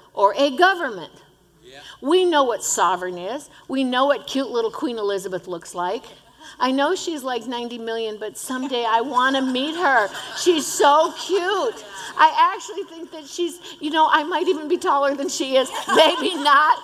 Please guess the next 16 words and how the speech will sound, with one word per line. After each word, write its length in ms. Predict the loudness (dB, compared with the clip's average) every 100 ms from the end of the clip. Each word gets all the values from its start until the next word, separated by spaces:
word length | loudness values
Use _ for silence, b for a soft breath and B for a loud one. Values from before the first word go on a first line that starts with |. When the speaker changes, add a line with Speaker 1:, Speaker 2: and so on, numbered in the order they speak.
| -10
Speaker 1:
but 140 | -4 0
I 160 | 2 0
can 260 | -2 -6
hope 400 | 0 0 0 -4
and 120 | -10 -6
pray. 440 | 0 2 2 0 -4 -10 B
But 140 | -6
she 140 | 2
is 360 | 4 4 2 -2
so 420 | 0 2 4 2 -2
cute. 420 | 0 2 0 -4 B B
And 100 | -2 2
here 180 | 4 4
is 140 | 2
this 200 | 0 -4
woman 440 | -2 0 0 -2